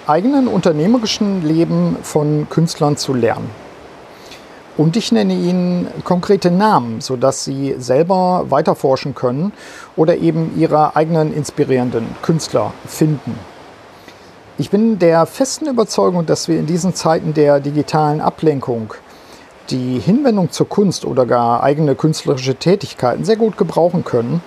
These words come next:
um ein erfülltes Leben zu führen. Und damit willkommen zu einer neuen Episode meines Podcasts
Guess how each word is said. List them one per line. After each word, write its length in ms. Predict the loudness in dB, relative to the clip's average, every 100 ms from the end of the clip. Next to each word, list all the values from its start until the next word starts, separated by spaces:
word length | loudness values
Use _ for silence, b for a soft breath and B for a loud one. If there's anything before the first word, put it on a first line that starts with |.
| B B B -2
um 180 | -2 2
ein 380 | 0 2 -2 -8 -18 -4
erfülltes 480 | -2 2 2 0 -4
Leben 380 | -2 -2 -2 -8 -12
zu 140 | -10 -8
führen. 420 | -4 -4 -4 -8 -16 _ _ -20 B B
Und 320 | -4 -4 -10 -4
damit 340 | -2 0 -4 0
willkommen 540 | -2 0 -2 -2 -8 -14 B B B
zu 100 | -2
einer 180 | 0 2
neuen 300 | 4 2 2
Episode 580 | 2 0 2 4 4 2
meines 340 | 2 0 -2
Podcasts 840 | -2 -4 -2 -2 -2 -2 -8 -10